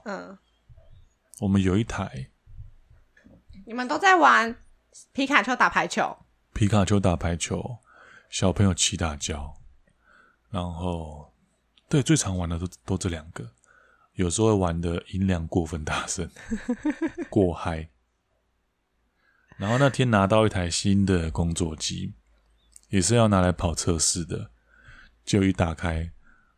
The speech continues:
Speaker 2: 桌面是暗黑破坏神，<laughs> 那是一个公司大概不多四十岁的先辈的电脑。
Speaker 1: 你们真的，你们工作真的，你们的快乐很朴实无华。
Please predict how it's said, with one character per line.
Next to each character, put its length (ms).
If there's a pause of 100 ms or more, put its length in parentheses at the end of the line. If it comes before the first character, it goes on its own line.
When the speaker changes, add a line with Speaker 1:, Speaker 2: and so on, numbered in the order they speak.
(140)
Speaker 2:
桌 160
面 180
是 140
暗 80
黑 160
破 200
坏 160
神， 300 (480)
<laughs> 560
那 140
是 160
一 40
个 140
公 240
司 420 (380)
大 140
概 100
不 80
多 260
四 360
十 200
岁 280
的 280 (480)
先 280
辈 160
的 180
电 280
脑。 320 (2250)
Speaker 1:
你 120
们 280
真 160
的， 140
你 120
们 200
工 200
作 160
真 60
的， 260
你 80
们 120
的 140
快 260
乐 120
很 160
朴 160
实 220
无 160
华。 180